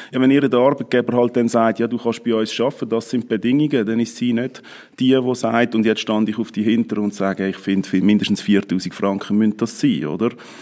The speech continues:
Ähm, auch weil vielleicht das Know-how fehlt, auch weil es fehlt zu wissen, hey, was, was kann ich auch einfordern? Weil, weil die Angst viel grösser ist vor,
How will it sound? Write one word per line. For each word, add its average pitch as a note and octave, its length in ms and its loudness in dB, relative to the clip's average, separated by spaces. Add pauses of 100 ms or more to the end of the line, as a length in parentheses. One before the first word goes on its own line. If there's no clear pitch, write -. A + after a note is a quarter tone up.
(180)
Ähm, G2 220 2
auch G#2 160 2
weil G#2+ 140 4
vielleicht G#2 240 0
das - 40 -6
Know-how C3+ 460 2
fehlt, C3 340 0
auch G#2 160 -2
weil G#2 100 0
es G2 120 -6
fehlt G#2+ 380 2
zu - 120 -6
wissen, G#2+ 280 0
hey, G2+ 160 0
was, G2+ 240 -4
was - 220 -8
kann A#2 160 2
ich C#3 120 0
auch C3+ 140 2
einfordern? B2+ 680 0 (360)
Weil, G#2+ 240 4 (100)
weil A2+ 160 4
die - 120 -6
Angst D3+ 340 2
viel E3 140 4
grösser D#3 400 2
ist D3+ 160 0
vor, B2 360 0